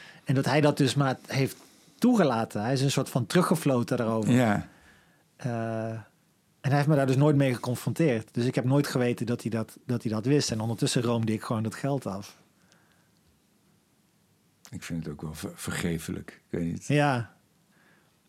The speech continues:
Speaker 1: Ja, maar het zegt, ja, het is ook wel mooi hoe dat dan, hoe, hoe die relatie dan natuurlijk was. Dat hij zich ergens wel wilde bekommeren,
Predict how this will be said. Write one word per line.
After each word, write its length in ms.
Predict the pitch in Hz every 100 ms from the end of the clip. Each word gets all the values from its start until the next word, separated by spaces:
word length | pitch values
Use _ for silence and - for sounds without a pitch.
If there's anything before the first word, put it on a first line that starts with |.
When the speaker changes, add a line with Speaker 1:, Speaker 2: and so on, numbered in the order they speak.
| _ _ _ _ _ _
Speaker 1:
Ja, 220 | - 156 170
maar 80 | 160
het 80 |
zegt, 240 | - 160 165
ja, 200 | 165 165
het 120 | 139
is 60 | 156
ook 100 | 156
wel 100 | 156
mooi 280 | 156 170
hoe 80 | 156
dat 160 | 147 147
dan, 280 | 143 139 143
hoe, 140 | - 139
hoe 220 | 151 139
die 120 | 143
relatie 360 | 139 135 160 147
dan 120 | 131
natuurlijk 320 | 127 123 113
was. 260 | 110 107 101
Dat 140 | 127
hij 320 | 120 127 123 117 - _ - - _ -
zich 200 | - 143
ergens 320 | - 160 131 117
wel 200 | 143 131
wilde 260 | 165 165
bekommeren, 600 | 131 165 147 127 120 180